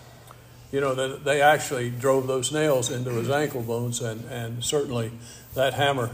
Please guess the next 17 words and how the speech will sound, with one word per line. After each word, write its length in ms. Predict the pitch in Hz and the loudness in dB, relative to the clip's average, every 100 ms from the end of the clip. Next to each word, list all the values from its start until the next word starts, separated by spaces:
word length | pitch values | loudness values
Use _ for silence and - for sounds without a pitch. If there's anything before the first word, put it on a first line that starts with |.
| - | -4
didn't 360 | 127 120 113 | -4 -4 -6
do 120 | 127 123 | -6 -4
much 280 | 113 113 | -4 -6
good 200 | 131 113 | -4 -4
to 120 | 113 117 | -2 -4
his 120 | 110 | -2
ankles. 460 | 120 120 120 104 | -2 -2 -6 -8
And 140 | 120 117 | -6 -4
you 140 | 117 | -2
really 240 | 127 139 117 | 0 0 4
see 240 | - 151 | 2 4
a 60 | 120 | 2
literal 460 | 156 180 175 127 | 6 8 8 6
fulfillment 560 | 120 127 165 156 143 127 | 2 0 4 6 6 2
of 100 | 117 | 2
prophecy 640 | 143 147 147 123 - 110 | 6 8 6 -4 -4 -6
here. 240 | 107 104 | -4 -6